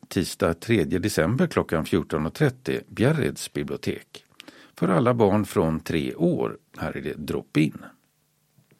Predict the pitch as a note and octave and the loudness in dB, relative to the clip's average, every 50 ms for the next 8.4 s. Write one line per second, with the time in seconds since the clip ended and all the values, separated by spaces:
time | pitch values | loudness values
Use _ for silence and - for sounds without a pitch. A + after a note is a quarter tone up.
0 | _ _ _ _ _ _ - - - - - - - - _ _ _ _ _ _ | _ _ _ _ _ _ -20 -20 -20 -20 -20 -20 -20 -20 _ _ _ _ _ _
1 | _ _ B2+ B2+ B2 G2+ G#2+ G#2+ G#2 A2 A2+ C3 C3 A2 G2 G2 - - G#2 F#2 | _ _ 2 4 4 4 4 6 6 6 6 6 6 4 4 2 2 2 2 2
2 | F#2 - - B2 A2 A2 - - - G#2+ G2+ C3+ D3 A#2+ F#2 - D#2+ - - A#2 | 2 2 2 2 2 2 0 -2 -4 -2 0 2 0 0 0 -4 -6 -6 -6 0
3 | A#2 D#3 G#3 F3+ G#2 D2+ D2 C#2 - - _ - - F#2 E2+ E2 D#2+ E2 E2+ E2 | 4 4 4 4 4 2 0 0 -2 -4 _ -6 -2 0 2 2 2 2 2 2
4 | F#2+ F#2+ D#2 G#2 G#2+ A2+ G#2 E2+ E2 E2 D#2+ E2+ F#2 G#2 G#2+ - - E2 E2+ G#2 | 2 0 2 2 2 2 4 4 2 0 0 0 0 -2 -2 0 0 0 0 2
5 | A2+ D3 C3+ - F#2 D#2+ - - - E2 D#2+ D#2+ - - - G2 G2+ G2 E2+ E2+ | 2 0 0 2 0 -2 -2 0 -2 -2 -2 -2 -4 -4 -2 0 0 0 2 0
6 | F2+ F#2+ - - G#2 F#2+ F2 - _ - D#3 C#3+ - - - - - - A#2+ G#2+ | 0 0 0 2 0 0 0 -2 _ -2 -2 -2 0 -2 -6 -6 -2 0 0 0
7 | F2 D#2 F#2 B2 D3 D#3 - D#2 D2 E2+ G2 F#2 D#2 D#2 D#2 D#2 F2 E2+ G2+ A#2+ | 2 2 2 2 2 0 -4 -6 -4 -2 -2 -2 0 -2 -2 -2 -2 0 0 0
8 | - G2+ F#2+ B2 - - - - | 2 2 2 2 0 -4 -10 -20